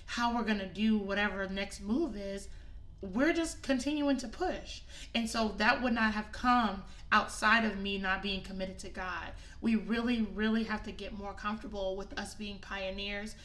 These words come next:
and us doing things differently. Y'all know I love the story about Noah and the ark.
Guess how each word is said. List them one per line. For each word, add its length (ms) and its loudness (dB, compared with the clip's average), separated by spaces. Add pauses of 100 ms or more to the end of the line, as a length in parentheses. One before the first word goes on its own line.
(220)
and 120 -4
us 160 -4
doing 340 -4
things 260 -6
differently. 600 -10
Y'all 220 4
know 160 2
I 80 -2
love 180 -4
the 60 -8
story 220 -6
about 240 -4
Noah 240 -4
and 120 -6
the 60 -4
ark. 300 -4